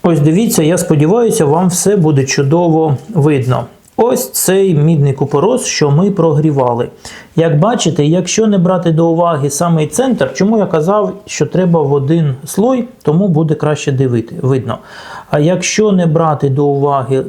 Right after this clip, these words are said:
центр, то в нас все освітлилося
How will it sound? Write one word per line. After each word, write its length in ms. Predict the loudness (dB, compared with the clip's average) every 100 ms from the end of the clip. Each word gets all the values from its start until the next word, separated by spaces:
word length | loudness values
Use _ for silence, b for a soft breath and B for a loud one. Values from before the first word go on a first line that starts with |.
| -6
центр, 540 | -4 -2 -2 -2 -6 -8 -2
то 140 | 0
в 100 | 2
нас 260 | 2 0 -4
все 400 | -8 -4 0 0
освітлилося 1200 | 0 -2 -2 -2 -2 0 0 2 2 0 -2 -2